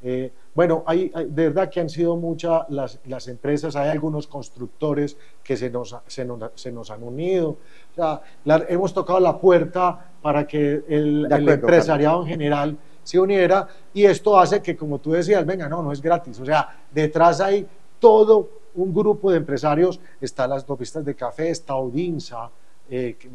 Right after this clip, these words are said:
Speaker 1: tuvimos la oportunidad de sentarnos con el director de Odinsa y también el hombre nos escuchó. O sea, hemos hecho un despliegue bastante grande, no es fácil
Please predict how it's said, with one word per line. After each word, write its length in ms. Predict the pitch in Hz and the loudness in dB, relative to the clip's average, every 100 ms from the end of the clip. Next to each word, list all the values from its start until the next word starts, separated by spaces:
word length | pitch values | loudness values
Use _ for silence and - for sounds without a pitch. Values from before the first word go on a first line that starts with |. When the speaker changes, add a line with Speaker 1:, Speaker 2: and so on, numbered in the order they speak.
| - | -16
Speaker 1:
tuvimos 240 | - 127 139 | -8 -6 -4
la 60 | |
oportunidad 440 | 147 131 - 117 123 | -6 -8 -10 -8 -6
de 40 | |
sentarnos 480 | 135 120 120 123 123 | -8 -8 -10 -10 -14
con 140 | 135 | -12
el 80 | 123 | -10
director 420 | 120 113 - 113 | -10 -12 -14 -12
de 80 | 113 | -10
Odinsa 320 | 127 131 117 | -6 -8 -8
y 40 | 127 | -12
también 420 | - 110 110 113 | -10 -12 -10 -12
el 160 | 120 127 | -10 -12
hombre 220 | 247 254 | -12 -16
nos 180 | - - | -16 -18
escuchó. 460 | - - - 151 | -18 -18 -16 -6
O 540 | 160 - - - - - | -6 -6 -16 -16 -16 0
sea, 360 | 175 170 - - | 2 2 -2 -4
hemos 180 | 151 190 | 0 0
hecho 180 | 190 196 | 0 0
un 60 | |
despliegue 440 | 196 185 190 185 185 | 0 2 4 4 4
bastante 480 | 156 - 143 143 | 2 0 -4 0
grande, 360 | 170 160 160 175 - - - | 2 2 0 -2 -4 -16 -8
no 160 | 139 147 | 0 0
es 100 | 147 | 2
fácil 380 | 143 117 165 | 0 0 -8